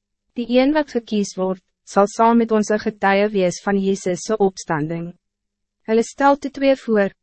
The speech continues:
Josef, wat ook Barsabas of Justus genoem word, en Matthias. Hulle bid toe saam dat die regte een verkies word. "Here," het hulle gebid, "U ken elke hart.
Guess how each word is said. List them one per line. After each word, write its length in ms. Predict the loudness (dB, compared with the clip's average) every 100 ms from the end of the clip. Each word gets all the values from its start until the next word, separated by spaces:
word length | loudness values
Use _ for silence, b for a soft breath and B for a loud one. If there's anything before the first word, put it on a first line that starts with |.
| _
Josef, 600 | -2 -2 0 -2 -2 -6 _ _ _
wat 180 | -2 0
ook 180 | 0 0
Barsabas 680 | -2 0 0 2 0 -2
of 160 | -6 -2
Justus 520 | -2 -2 -2 -4 -4
genoem 340 | -2 0 0 -2
word, 400 | -2 -4 -8 _ _ -6
en 140 | -4
Matthias. 680 | -4 -4 -8 -8 -14 -18 -20 _ _ _ _ _ _ -4
Hulle 160 | 0 2
bid 180 | 2 0
toe 120 | -2 -4
saam 280 | 2 2 2
dat 120 | 0
die 120 | 0
regte 400 | 2 0 0 -6
een 300 | -2 -2 -2
verkies 480 | -4 -8 -4 -4 -6 -12
word. 280 | -10 -12 -16 _ _ _ _
"Here," 480 | -2 0 0 -2 -4 -14 _ _
het 160 | -8 -2
hulle 180 | -2 0
gebid, 420 | -2 -2 -2 -4 _ _ -12
"U 60 | -6
ken 280 | 0 0
elke 280 | 2 0 0
hart. 360 | -2 -2 -4